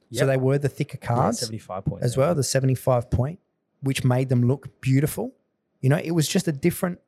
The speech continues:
Speaker 1: it was different. That's what I'm gonna say.
Speaker 2: Yeah.
Speaker 1: It was something different. And I think that, listen, Photogenics, in all fairness, it was a beautiful set. Did it absolutely blow my mind? No.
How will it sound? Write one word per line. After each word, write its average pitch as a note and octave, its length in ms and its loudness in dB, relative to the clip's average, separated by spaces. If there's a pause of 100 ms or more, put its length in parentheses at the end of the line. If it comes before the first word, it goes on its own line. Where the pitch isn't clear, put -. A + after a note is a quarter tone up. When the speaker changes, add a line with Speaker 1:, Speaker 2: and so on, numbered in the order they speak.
(240)
Speaker 1:
it G3+ 120 2
was G#3+ 100 2
different. - 360 -4 (120)
That's - 260 -2
what F#3+ 120 2
I'm F3+ 60 2
gonna F3 140 2
say. C3+ 240 0
Speaker 2:
Yeah. F#3 100 2
Speaker 1:
It - 60 0
was D#3+ 120 2
something F3 380 0
different. C3 380 -2
And C3+ 140 2
I C#3 60 0
think E3 340 -4
that, D3 200 0 (600)
listen, - 320 0 (420)
Photogenics, D#3 760 0 (200)
in E3 140 0
all D#3+ 120 0
fairness, D3+ 580 -4
it D#3+ 40 -4
was D3+ 140 2
a C#3 40 2
beautiful D#3 420 -2
set. - 380 -4 (500)
Did C3+ 240 0
it - 100 -2
absolutely D3+ 500 0
blow C#3 340 2
my C#3 160 2
mind? D3 420 -2 (160)
No. D#3 400 2